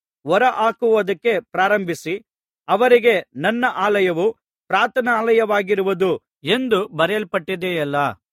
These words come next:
ಆದರೆ ನೀವು ಅದನ್ನು ಕಳ್ಳರ ಗವಿಯನ್ನಾಗಿ ಮಾಡಿದಿರಿ" ಎಂದು ಹೇಳಿ, ಅವರನ್ನು ಹೊರಗೆ ಅಟ್ಟಿದನು. ಅಲ್ಲದೆ ಆತನು ಪ್ರತಿದಿನ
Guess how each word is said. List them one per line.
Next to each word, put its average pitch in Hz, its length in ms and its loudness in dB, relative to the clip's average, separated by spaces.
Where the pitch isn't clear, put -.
ಆದರೆ 180 460 2
ನೀವು 240 280 -2
ಅದನ್ನು 220 400 2
ಕಳ್ಳರ 226 420 0
ಗವಿಯನ್ನಾಗಿ 185 880 -2
ಮಾಡಿದಿರಿ" 170 680 0
ಎಂದು 233 320 2
ಹೇಳಿ, 226 500 2
ಅವರನ್ನು 208 560 -2
ಹೊರಗೆ 196 360 0
ಅಟ್ಟಿದನು. 160 760 -4
ಅಲ್ಲದೆ 220 420 2
ಆತನು 226 600 0
ಪ್ರತಿದಿನ 220 560 -4